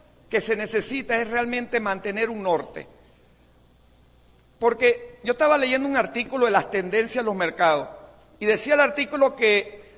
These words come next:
las empresas no quiebran porque el mercado desaparece. Quiebran porque no saben en qué negocio están.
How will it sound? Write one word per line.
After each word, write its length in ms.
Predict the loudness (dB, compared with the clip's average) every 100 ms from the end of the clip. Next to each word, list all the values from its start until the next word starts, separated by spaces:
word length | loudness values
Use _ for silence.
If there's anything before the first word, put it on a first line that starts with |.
| 2
las 160 | 2
empresas 440 | 2 2 2 2 2
no 200 | 0 -2
quiebran 420 | 2 2 4 2
porque 240 | -2 -2
el 80 | -4
mercado 380 | -2 0 4 4
desaparece. 720 | 4 0 0 0 -2 -6 -16 -20 _ _ _ _ _ _ _ _ _
Quiebran 420 | 4 4 6 2
porque 280 | 2 0 0
no 140 | -2 -4
saben 400 | 0 0 0 -4
en 100 | -4
qué 160 | -4
negocio 380 | -2 -2 -4 -6
están. 340 | -4 -6 -6